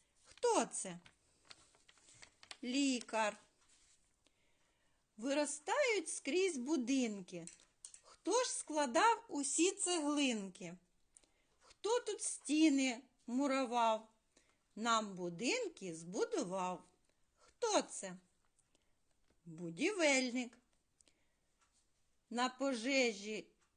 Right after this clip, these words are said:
я в бою, не боїться він вогню.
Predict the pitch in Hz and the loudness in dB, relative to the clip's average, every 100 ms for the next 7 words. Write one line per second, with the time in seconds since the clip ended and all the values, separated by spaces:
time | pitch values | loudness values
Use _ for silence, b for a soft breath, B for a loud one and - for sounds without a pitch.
0 | _ _ _ 196 220 214 196 175 175 180 | _ _ _ -6 0 0 0 -6 -6 -6
1 | 190 311 571 - _ _ _ _ - 208 | -2 2 2 0 _ _ _ _ -14 -8
2 | 214 180 196 190 247 539 - - 196 170 | -8 -8 -10 -4 -2 -2 -4 -14 -12 -12
3 | 190 285 453 - _ _ _ _ _ _ | -6 -6 -6 -10 _ _ _ _ _ _
4 | _ _ _ _ _ _ 233 494 240 214 | _ _ _ _ _ _ -4 -4 -4 -10
5 | 208 208 | -12 -16